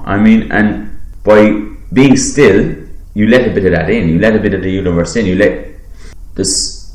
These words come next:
when you're born, a child is born with, is infinitely happy when it's born. A child is perfect.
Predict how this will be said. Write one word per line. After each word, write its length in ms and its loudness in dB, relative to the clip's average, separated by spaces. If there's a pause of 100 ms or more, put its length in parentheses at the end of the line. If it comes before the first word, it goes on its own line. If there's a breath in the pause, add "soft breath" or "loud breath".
(160)
when 140 6
you're 140 4
born, 220 2
a 60 -4
child 240 4
is 60 4
born 300 2
with, 140 4 (1500)
is 220 -8
infinitely 420 0
happy 220 -6
when 100 0
it's 80 -4
born. 240 -4
A 80 -4
child 260 0
is 80 -4
perfect. 480 -8